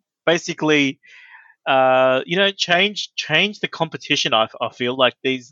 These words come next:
next few weeks are gonna be very, very important. And, uh, yeah, so, but look, great that Blues have won and, and just, uh, I suppose,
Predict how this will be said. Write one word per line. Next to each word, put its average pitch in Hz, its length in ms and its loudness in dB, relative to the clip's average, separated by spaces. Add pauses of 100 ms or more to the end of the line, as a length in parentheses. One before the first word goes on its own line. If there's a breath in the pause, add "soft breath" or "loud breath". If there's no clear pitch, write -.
next 139 280 -4
few 135 180 -4
weeks 123 220 -2
are 127 100 -4
gonna 120 100 0
be 120 120 -2
very, 127 260 4
very 117 300 -2 (360 loud breath)
important. 147 540 0
And, 135 400 0
uh, 131 440 2
yeah, 147 340 2
so, 131 380 2 (520 soft breath)
but 180 220 0
look, 202 200 -2 (760)
great 214 280 0 (140)
that 165 180 0
Blues 160 280 0
have 135 80 -10
won 151 260 2
and, 135 140 2
and 131 200 0
just, 135 280 -6
uh, 127 280 4
I 135 120 2
suppose, 131 580 0